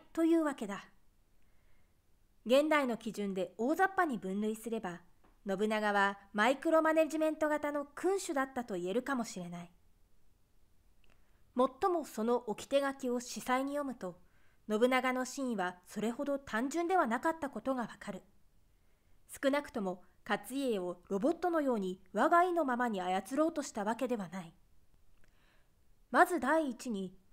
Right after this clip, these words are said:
掟の内容はごく穏当なものだった。掟上場に定められたのは、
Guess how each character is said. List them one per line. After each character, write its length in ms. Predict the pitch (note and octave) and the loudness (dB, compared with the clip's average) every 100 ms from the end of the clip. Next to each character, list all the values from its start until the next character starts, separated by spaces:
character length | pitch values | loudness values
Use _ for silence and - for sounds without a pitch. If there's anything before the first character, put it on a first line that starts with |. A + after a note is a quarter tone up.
| _ | _
掟 360 | - - - B3 | -8 -8 -2 0
の 120 | A#3+ | 0
内 280 | A#3 A#3 A#3 | 0 -2 -2
容 180 | A3+ G#3+ | -2 0
は 240 | G#3 G#3 - - | 0 0 -8 -6
ご 140 | - D4 | 0 0
く 300 | - E4+ - | 2 -2 -2
穏 180 | F#3 A3+ A3+ | -4 -2 0
当 180 | D4+ | 2
な 120 | D4+ D4 | 2 0
も 120 | C#4 | -2
の 100 | C#4 | -4
だ 80 | G#3+ | -6
っ 60 | - | -10
た。 220 | F3 D#3+ - _ - _ - - - - - _ _ _ _ - - _ _ - - - _ - - - | -14 -14 -20 _ -20 _ -20 -20 -20 -20 -20 _ _ _ _ -20 -20 _ _ -20 -20 -20 _ -20 -12 -6
掟 400 | G#3 - C#4+ C#4 | -6 -2 -2 0
上 220 | D4+ D4 | 0 0
場 200 | C4+ A#3 | 0 0
に 180 | G3+ F#3+ | -2 -4
定 240 | F#3+ G3+ | -4 0
め 120 | A#3 | 2
ら 100 | A#3+ | 2
れ 80 | A#3+ | 0
た 120 | G#3+ | -4
の 120 | F#3 | -8
は、 180 | F3 F3+ | -10 -12